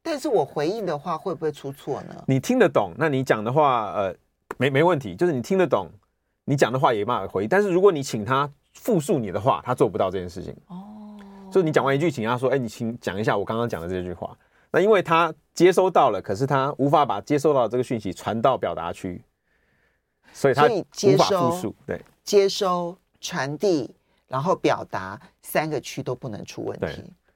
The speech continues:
Speaker 1: 好精密哦。当然我相信大家可能就会最想要知道的是，如果我们知道了是在这个区块，然后去扮演这些角色的话，那么我们从一个孩子，然后他要去训练他的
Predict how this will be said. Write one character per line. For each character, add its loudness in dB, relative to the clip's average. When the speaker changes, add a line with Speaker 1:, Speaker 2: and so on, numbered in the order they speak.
Speaker 1:
好 -12
精 -8
密 -8
哦。 -14
当 0
然 0
我 4
相 -4
信 -4
大 -6
家 -4
可 -12
能 -10
就 0
会 -4
最 0
想 -8
要 -8
知 -10
道 -6
的 -12
是， -8
如 0
果 0
我 -2
们 -6
知 -8
道 -2
了 -2
是 -8
在 -6
这 0
个 -4
区 -8
块， -10
然 -8
后 -2
去 -6
扮 -2
演 -10
这 -4
些 -4
角 -10
色 -6
的 -14
话， -8
那 -8
么 0
我 -2
们 -2
从 -10
一 -8
个 -4
孩 -10
子， -12
然 -12
后 -2
他 -6
要 0
去 -10
训 -8
练 -8
他 -14
的 -8